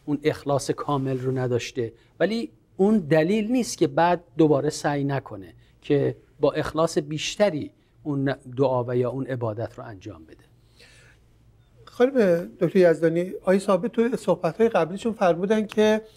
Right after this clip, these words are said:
Speaker 2: به هر حال این رابطه، رابطهٔ دو طرفه است، نه رابطهٔ از روی نیاز، ولی دو طرفه است. و خیلی وقتا ما می‌بینیم که در واقع در مورد دعا اینطور عمل می‌شه، یعنی هیچ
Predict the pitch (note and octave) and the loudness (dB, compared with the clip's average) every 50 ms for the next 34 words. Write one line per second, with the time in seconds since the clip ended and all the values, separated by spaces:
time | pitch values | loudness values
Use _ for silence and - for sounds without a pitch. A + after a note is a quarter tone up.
0 | _ _ _ _ _ - G3 D#3 F#3+ D#3+ F3+ G3+ F3+ D#3+ G#3+ B3+ B3+ B3+ A3 A#3 | _ _ _ _ _ -10 -4 -2 -2 0 2 0 2 2 0 2 2 4 4 4
1 | G3 E3 D#3+ D#3+ G#3 G#3+ G3 E3+ D3+ D3+ - F3+ F#3+ D#3+ D#3+ D3 - D#3 D3 C#3+ | 4 4 4 2 4 4 4 4 2 2 2 0 2 2 2 0 2 2 2 2
2 | C3+ C3 - F#3 G3 G#3 G3 - - - - G3 F#3+ F#3+ G#3+ A3 G#3+ G3+ E3 D#3 | 0 2 2 2 2 2 0 -2 -8 -10 -4 0 2 4 4 4 2 0 -4 -2
3 | D3+ D3+ D#3+ D3+ D3 D3+ D3 D#3 D#3+ D#3 D#3+ D#3 D#3 D#3 D#3 - - - _ - | 0 2 2 2 2 0 0 0 0 0 2 4 4 2 2 -2 -10 -20 _ 0
4 | E3 E3 D#3 D3+ D3 F3+ F3 D#3+ F3 E3+ D#3+ D#3+ E3 F3+ G#3+ A#3+ A#3 G3+ A#3 A#3+ | 2 2 2 4 4 4 4 6 4 4 4 2 2 4 4 4 4 4 2 2
5 | B3+ A3 G3 F3+ - F3+ F3 E3+ D#3 D3+ - E3+ C#3 A#2+ - - _ _ _ - | 2 2 0 0 2 4 4 4 4 2 2 0 0 0 -2 -10 _ _ _ -20
6 | - - - - - - _ _ _ _ _ _ _ - - G#3+ G#3 - C4+ C#4 | -20 -20 -20 -20 -20 -20 _ _ _ _ _ _ _ -2 0 0 2 2 2 2
7 | C#4+ C4+ B3 G3 - - A3+ G#3+ G#3+ G#3 G#3 G3+ G3+ G3+ G3+ G3 F#3+ G3 - G#3 | 4 2 2 0 2 0 2 2 2 2 2 0 2 2 2 2 0 0 2 4
8 | G3+ G3+ G3+ G3+ G3+ - - - - - F3+ F3+ F3 F#3 F3+ A3+ G3+ G#3+ G#3 F#3 | 6 6 6 4 2 -2 -10 -4 0 2 2 4 4 4 2 4 4 4 4 2
9 | F3+ F3+ E3 F3+ D#3 D#3+ F3 F#3 G#3+ B3+ B3+ A3+ G#3+ - - B3 B3+ B3+ G#3 G#3+ | 0 -2 -2 0 2 4 4 4 4 4 2 0 0 2 4 4 4 4 4 4
10 | G3 G#3+ A3+ A#3 B3 C4 A3+ - G#3 E3+ D#3+ D#3+ E3+ G3 F#3+ E3 - A#3+ A#3+ A3 | 4 2 2 2 2 0 0 2 2 2 2 2 2 0 0 0 -2 0 0 0
11 | G#3 - | 0 -2